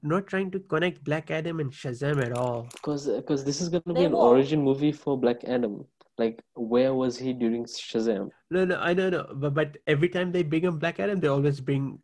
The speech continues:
Speaker 1: up Black Adam fighting Superman. They never talk about Black Adam fighting Shazam in the future.
Speaker 2: <laughs>
Speaker 1: That's what I'm saying. I get this is the origin story, but, but he's, he's like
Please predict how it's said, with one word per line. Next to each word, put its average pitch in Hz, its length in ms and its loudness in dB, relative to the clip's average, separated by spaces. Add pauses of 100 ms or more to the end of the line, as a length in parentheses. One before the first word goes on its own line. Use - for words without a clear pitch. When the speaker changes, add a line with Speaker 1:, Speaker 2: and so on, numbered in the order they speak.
Speaker 1:
up 127 240 -2
Black 135 240 -2
Adam 131 280 -2
fighting 127 260 -2
Superman. 123 640 -6
They 151 140 6
never 151 300 6
talk 147 240 2
about 147 220 2
Black 143 200 0
Adam 139 240 0
fighting 139 320 -2
Shazam 135 520 2
in 127 120 -2
the 135 80 4
future. 147 480 2
Speaker 2:
<laughs> - 20 -2
Speaker 1:
That's 156 180 2
what 151 140 6
I'm 135 120 2
saying. 120 300 -6 (280)
I 143 80 4
get 165 180 2
this 170 160 0
is 165 60 -10
the 165 120 2
origin 151 300 0
story, 127 280 -6
but, 123 200 -6 (540)
but 135 240 0
he's, 143 680 -2
he's 151 280 0
like 143 360 -2